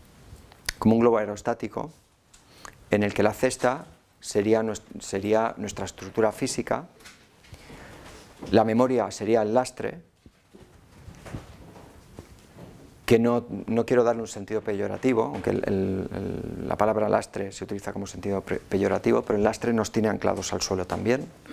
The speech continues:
¿eh? No solamente es que nos impide avanzar, sino que también nos da una solidez y nos da un manejo del vehículo, ¿vale? Porque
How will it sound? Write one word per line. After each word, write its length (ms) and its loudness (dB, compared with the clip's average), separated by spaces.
¿eh? 160 -6
No 80 -4
solamente 540 2
es 120 0
que 120 0
nos 200 0
impide 340 4
avanzar, 560 0
sino 220 -6
que 80 -6
también 440 2
nos 200 -2
da 120 0
una 200 0
solidez 600 -2
y 60 -12
nos 180 -4
da 260 0
un 460 4
manejo 440 2
del 140 0
vehículo, 540 -6
¿vale? 240 -6
Porque 380 2